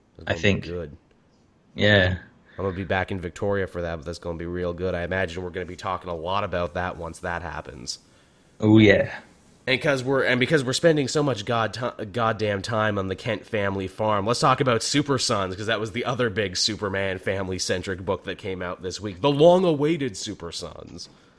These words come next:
Speaker 2: Yeah, this one's been in, this one we were meant to get it in February, and then it got pushed back to March. Oh, th-, no, we were actually meant to get it in September, then got pushed back to February, now we're getting it in March.
Speaker 1: Worth the wait, though, ultimately, I would say.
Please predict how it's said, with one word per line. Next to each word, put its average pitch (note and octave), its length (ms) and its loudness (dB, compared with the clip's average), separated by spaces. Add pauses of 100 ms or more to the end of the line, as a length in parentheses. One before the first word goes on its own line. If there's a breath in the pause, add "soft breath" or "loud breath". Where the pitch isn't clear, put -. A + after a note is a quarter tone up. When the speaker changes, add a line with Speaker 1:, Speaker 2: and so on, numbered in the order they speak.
(140)
Speaker 2:
Yeah, C3 280 12
this B2 220 4
one's D#3+ 240 8
been C3+ 240 10
in, A#2 280 6
this D3 240 6
one C3 240 10
we B2+ 60 12
were B2 100 12
meant A#2+ 160 10
to - 80 -4
get A#2 160 10
it G#2 100 8
in A2 120 6
February, A#2 920 10
and G#2 160 6
then G#2 140 8
it F#2+ 40 4
got - 200 2
pushed - 240 4
back G2 200 6
to G2+ 80 4
March. A2+ 520 8
Oh, C#3+ 120 12
th-, C#3 280 6
no, D#3 160 10
we C#3 120 8
were D3+ 100 10
actually F3 280 6
meant C#3 140 2
to - 40 -14
get C3 140 4
it A2+ 60 0
in A#2 80 0
September, A2+ 760 4 (420 loud breath)
then A#2+ 160 6
got A#2 220 6
pushed - 220 4
back A2+ 260 8
to A2 120 0
February, G#2+ 560 8
now G#2 160 8
we're G#2 80 8
getting G2+ 240 4
it F#2+ 100 2
in F#2+ 140 0
March. G2 580 4 (420)
Speaker 1:
Worth F3 240 0
the F#3 80 0
wait, G3 300 -2
though, C#3+ 180 -2
ultimately, C3 480 -6
I A#2+ 80 -4
would A#2 180 -8
say. A#2 300 -6